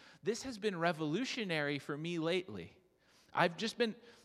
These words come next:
um, one of the things that you run across in the Psalms is a lot of kingly psalms, psalms about, uh, psalms from the king of,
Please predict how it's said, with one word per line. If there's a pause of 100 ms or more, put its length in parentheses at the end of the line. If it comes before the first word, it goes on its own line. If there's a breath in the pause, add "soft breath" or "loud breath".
(120)
um,
one
of
the
things
that
you
run
across
in
the
Psalms
is
a
lot
of
kingly
psalms,
psalms
about, (260 loud breath)
uh,
psalms
from
the
king
of,